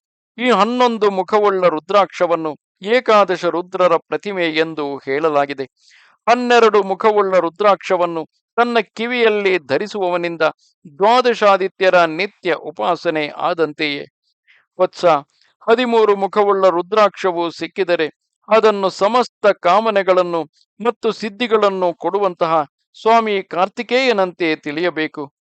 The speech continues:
ಪ್ರಿಯಪುತ್ರ, ಸೌಭಾಗ್ಯದಿಂದ ಹದಿನಾಲ್ಕು ಮುಖದ ರುದ್ರಾಕ್ಷ ಸಿಕ್ಕಿದರೆ ಅದನ್ನು ಮಸ್ತಕದಲ್ಲಿ ಧರಿಸಬೇಕು. ಅದು ಸಾಕ್ಷಾತ್ ನನ್ನ ವಿಗ್ರಹವಾಗಿದೆ. ಈ ರುದ್ರಾಕ್ಷಗಳನ್ನು ಧರಿಸಿದರೆ ಬೇರೆ ಬೇರೆ ವಿಧದ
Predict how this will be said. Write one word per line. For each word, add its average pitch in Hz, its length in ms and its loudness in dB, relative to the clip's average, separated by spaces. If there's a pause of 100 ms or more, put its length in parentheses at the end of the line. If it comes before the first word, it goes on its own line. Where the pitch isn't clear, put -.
(400)
ಪ್ರಿಯಪುತ್ರ, 170 520 -2 (520)
ಸೌಭಾಗ್ಯದಿಂದ 196 920 0
ಹದಿನಾಲ್ಕು 180 840 0
ಮುಖದ 165 340 -2
ರುದ್ರಾಕ್ಷ 165 680 0
ಸಿಕ್ಕಿದರೆ 156 680 -2 (420)
ಅದನ್ನು 190 420 2
ಮಸ್ತಕದಲ್ಲಿ 160 880 -2
ಧರಿಸಬೇಕು. 147 680 -6 (520)
ಅದು 208 340 4
ಸಾಕ್ಷಾತ್ 190 840 2
ನನ್ನ 190 360 0
ವಿಗ್ರಹವಾಗಿದೆ. 151 920 -4 (640)
ಈ 233 280 0
ರುದ್ರಾಕ್ಷಗಳನ್ನು 190 1200 0
ಧರಿಸಿದರೆ 170 600 -2 (400)
ಬೇರೆ 226 380 4
ಬೇರೆ 196 300 2
ವಿಧದ 165 500 0